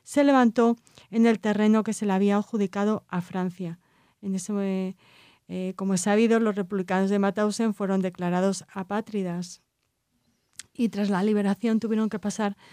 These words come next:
varias semanas en el campo porque el gobierno de, de Franco, pues, no les reconocía como, como españoles. No sabían a dónde dirigirse hasta que la mayor parte de ellos, a la mayor parte se les repra-, repatrió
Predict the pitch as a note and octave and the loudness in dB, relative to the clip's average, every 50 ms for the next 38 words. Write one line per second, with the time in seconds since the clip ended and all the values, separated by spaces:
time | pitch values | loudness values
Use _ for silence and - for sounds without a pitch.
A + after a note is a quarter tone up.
0 | - - _ _ - G#3 G#3+ G#3+ A3+ A3+ A3+ - A3 G3+ G3 G3+ G#3+ G#3+ - - | -20 -20 _ _ -4 -2 2 2 4 2 2 2 2 2 4 4 2 2 0 -2
1 | G#3 G3+ G3+ G3 - A3+ A#3 A#3 G#3+ A3 F3+ F#3 G3+ F#3+ - - F#3+ F#3+ F#3 F3+ | -2 -2 -2 -2 0 2 2 2 0 -2 -6 -8 -10 -10 -8 -6 -4 -2 -2 -4
2 | - - A3 G3 F#3+ F#3+ F#3 F3+ F#3+ F#3 F3+ F#3+ F#3+ F#3 F#3 F#3 F#3 F#3 F#3 F3+ | -4 -6 -8 -6 -6 -4 -4 -4 -4 -4 -4 -4 -6 -4 -4 -4 -4 -4 -4 -4
3 | F#3 _ _ _ _ _ _ _ _ - G3+ G3+ F#3+ G3 F#3+ F#3+ F#3+ F#3+ F#3+ G3+ | -6 _ _ _ _ _ _ _ _ -8 -6 -4 -2 -2 -2 -2 -2 -2 -4 -4
4 | - - A3 G#3 F#3+ F#3+ G3 A3+ A3+ G3+ G#3 F#3 F3 F#3+ F3+ F3 E3+ F3 F3+ F3 | -4 -4 -4 -2 -2 -2 -2 -4 -6 -8 -8 -8 -6 -4 -4 -2 -2 -2 -4 -6
5 | F#3 F3 F3+ F3 E3+ D#3+ - - F3 D#3 D#3 - - E3 D#3 D3 D3 D3 D3 - | -8 -10 -8 -6 -6 -6 -8 -10 -10 -10 -10 -10 -10 -8 -8 -8 -8 -10 -10 -12
6 | - _ - F3 E3+ E3 D#3 _ - D#3 D#3 D#3 D3 C#3 D3+ D#3+ - - - - | -14 _ -10 -8 -8 -8 -8 _ -10 -10 -8 -8 -8 -8 -10 -10 -12 -14 -14 -8
7 | A3 G3 F#3 F#3 F#3 F#3 - F#3+ F#3 F#3 F#3 F3+ F3+ F3+ - - - - - - | -6 -4 -4 -4 -4 -4 -6 -6 -4 -2 -2 -2 -2 -4 -8 -18 -20 -20 -18 -10
8 | - G3+ G#3 G#3+ G#3+ G3+ G3+ G3 G3 G3 G3 - - B3 A#3+ - - C#4+ C4+ - | -4 0 2 2 4 4 4 2 0 -2 -2 -4 -4 -4 -4 -2 0 -2 -2 -2
9 | - G#3 F3+ - G#3 G3 F#3+ F#3 F#3+ F3+ F3 F3+ F#3+ G3+ G3 F#3+ F#3+ G3+ G3+ G3 | -4 -8 -6 -4 -4 -4 -2 -2 -2 -2 -2 0 2 0 0 0 -2 -6 -8 -8
10 | - G#3+ G#3+ G#3 G3+ F#3+ G3+ G#3 G#3 - _ _ _ _ _ _ _ _ _ _ | -6 -6 -4 -2 -2 -2 -2 -4 -4 -6 _ _ _ _ _ _ _ _ _ _
11 | _ - F#3 F#3 F3 F3 F3 F#3+ G#3 G3+ F#3+ G3+ G3+ F#3+ F3+ G#3 G#3 - - F#3 | _ -8 -4 -2 0 0 2 2 0 0 0 -2 -4 -4 -4 -6 -6 -6 -4 -4
12 | F3+ F#3 F3+ - - C#4 A3+ - G#3+ G3 - F#3+ F3+ F#3 - - - A3 - - | -4 -4 -4 -6 -8 -8 -8 -6 -6 -10 -10 -10 -12 -12 -12 -10 -10 -10 -8 -8
13 | G3 F3 F#3+ F3+ F#3 F3+ G3 G#3 G#3 G#3 G#3 | -8 -8 -6 -6 -8 -4 -2 -2 0 -2 -2